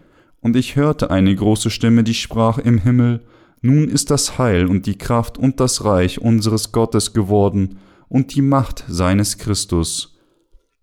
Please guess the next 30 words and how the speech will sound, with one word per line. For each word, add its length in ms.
Denn 260
der 140
Verkläger 800
unserer 480
Brüder 440
ist 220
verworfen, 720
der 100
sie 140
verklagte 720
Tag 340
und 180
Nacht 300
vor 180
unserem 460
Gott.‘“ 360
Satan 520
würde 220
im 180
Himmelreich 880
nicht 320
mehr 120
zu 140
finden 460
sein, 440
wenn 180
die 140
Endzeit 400
vergangen 560
ist, 400